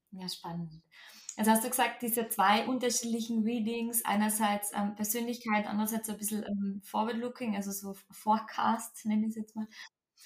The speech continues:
Wie kann man sich dieses, ähm, persönliche Reading vorstellen? Was, was macht man da?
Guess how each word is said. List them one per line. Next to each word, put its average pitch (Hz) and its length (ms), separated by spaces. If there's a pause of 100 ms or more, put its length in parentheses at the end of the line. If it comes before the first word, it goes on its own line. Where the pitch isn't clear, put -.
(320)
Wie 247 200
kann 262 180
man 285 100
sich 285 280
dieses, 233 400
ähm, 220 300 (320)
persönliche 233 800
Reading 208 440 (140)
vorstellen? 170 720
Was, 190 340
was 202 180
macht 196 320
man 175 140
da? 156 240